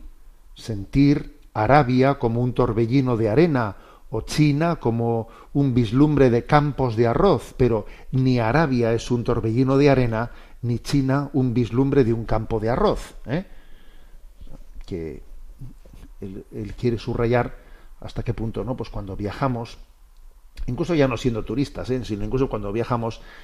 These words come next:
nuestra percepción de la realidad, pues, es muy, muy limitada, ¿eh? Muy limitada. Otra cita suya, ¿no? "La gente va a ver el Louvre y no ve París. Ven las siete maravillas del mundo,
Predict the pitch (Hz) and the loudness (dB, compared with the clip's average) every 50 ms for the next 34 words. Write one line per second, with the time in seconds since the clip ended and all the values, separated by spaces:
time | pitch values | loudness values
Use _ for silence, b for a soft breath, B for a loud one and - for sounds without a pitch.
0 | B B B - 110 107 110 - - 107 - - 113 - - 104 - - 127 120 | B B B -12 -10 -10 -8 -6 -6 -6 -6 -6 -6 -6 -6 -6 -4 -4 -2 -2
1 | 123 123 113 110 107 113 117 113 110 113 113 120 113 - - 107 - - 120 107 | -2 -2 -2 -2 0 0 0 0 0 0 0 0 -2 -4 -6 -6 -4 -4 -4 -4
2 | - - - 110 110 107 110 117 120 131 139 - - - 120 107 104 107 117 135 | -6 -8 -8 -6 -4 -4 -2 -2 0 -2 -2 -4 -6 -8 -8 -6 -6 -6 -6 -6
3 | 131 - 131 113 104 104 101 101 98 87 - - 104 95 87 87 92 - - - | -6 -6 -4 -4 -2 -4 -4 -6 -8 -6 -4 -4 -4 -4 -6 -10 -14 -16 -18 -18
4 | - - 95 104 104 - - 98 98 90 90 85 87 - 87 85 82 85 b b | -14 -12 -12 -12 -12 -10 -10 -10 -8 -8 -8 -10 -12 -12 -12 -12 -12 -14 b b
5 | b b b b b b b b b b b b b - 131 - 127 120 117 - | b b b b b b b b b b b b b -6 -2 0 0 -2 0 -2
6 | 123 113 - 107 - - 107 87 - 92 95 107 127 135 - - - b b b | -2 -2 -2 -4 -6 -6 -8 -8 -8 -8 -8 -10 -10 -10 -12 -16 -20 b b b
7 | b b - 101 104 98 - - 147 143 117 - 139 120 131 127 120 127 131 135 | b b -8 -6 -6 -2 0 0 0 2 2 2 4 6 6 6 6 6 4 4
8 | 135 - - 127 120 117 123 156 180 151 123 113 110 101 92 - - - - - | 2 2 2 2 4 4 6 6 6 6 4 2 2 0 -2 -6 -12 -18 -16 -14
9 | - - - - - 165 156 160 170 196 196 185 190 180 - 147 139 139 170 165 | -14 -14 -8 -2 0 2 2 2 2 2 2 2 2 2 2 2 4 4 4 2
10 | 120 - - - - - - - - - - - - - - - _ _ - - | 0 -2 -8 -14 -16 -18 -20 -20 -20 -20 -20 -20 -20 -20 -20 -20 _ _ -20 -20
11 | - - - - - - _ - - 123 110 135 151 170 170 151 131 110 - - | -20 -20 -20 -20 -20 -20 _ -14 -10 4 8 8 8 8 6 4 2 2 2 2
12 | 139 139 - 151 139 135 127 120 120 113 123 139 131 135 120 107 117 117 139 170 | 0 2 4 2 2 2 4 2 2 2 2 2 2 2 2 2 0 0 0 0
13 | 180 143 120 113 104 92 b | 0 0 0 0 0 0 b